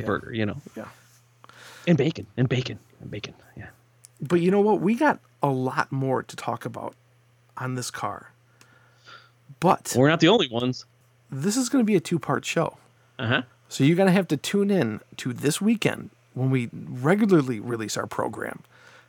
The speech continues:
Speaker 2: to get part two, because a lot of you called in soon after the, the Camaro was unveiled, and we wanna know what you guys are saying.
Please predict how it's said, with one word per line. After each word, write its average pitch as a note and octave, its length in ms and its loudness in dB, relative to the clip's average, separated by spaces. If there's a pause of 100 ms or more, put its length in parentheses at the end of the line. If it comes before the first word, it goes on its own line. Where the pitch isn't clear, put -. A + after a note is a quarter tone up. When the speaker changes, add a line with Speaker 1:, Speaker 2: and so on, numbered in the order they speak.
(120)
Speaker 2:
to C#3 120 -2
get G3 180 8
part F3 240 2
two, A3 200 6
because D#3+ 420 4
a D3 100 0
lot E3+ 220 4
of A3+ 100 2
you A3+ 100 4
called F#3+ 360 -2
in G#3 260 2 (500)
soon - 540 2
after E3 580 2 (100)
the, D3 540 2 (140)
the D3 140 -2
Camaro E3 320 4
was F3 160 6
unveiled, D#3+ 480 2
and C3+ 120 -2
we F#3+ 120 2
wanna C4 280 4
know G#3+ 140 6
what F#3+ 180 6
you D#3+ 180 2
guys C#3+ 220 4
are A#2 80 -6
saying. A2+ 220 -6